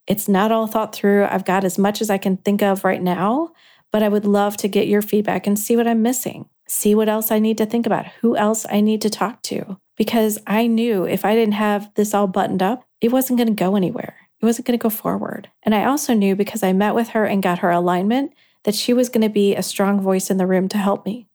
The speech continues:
She was gonna make sure that if there was any objections that came up that her and I hadn't considered,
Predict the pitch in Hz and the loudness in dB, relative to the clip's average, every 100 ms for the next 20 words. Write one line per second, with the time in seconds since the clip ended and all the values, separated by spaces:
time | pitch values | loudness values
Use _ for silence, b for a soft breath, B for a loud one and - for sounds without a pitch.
0 | _ - 220 214 226 202 208 214 - 233 | _ -2 0 2 0 2 0 0 -2 0
1 | 226 196 190 185 196 196 196 - 262 262 | 2 2 2 -2 0 0 0 0 0 0
2 | 226 208 208 220 202 - - 196 185 190 | -2 -4 -2 -2 -2 -4 -2 0 0 -2
3 | - b b b - 208 220 214 196 196 | -8 b b b -4 0 0 2 0 -2
4 | 185 196 233 220 - - 208 208 190 196 | -2 -2 -2 -4 -6 -2 0 2 0 2
5 | 277 | 0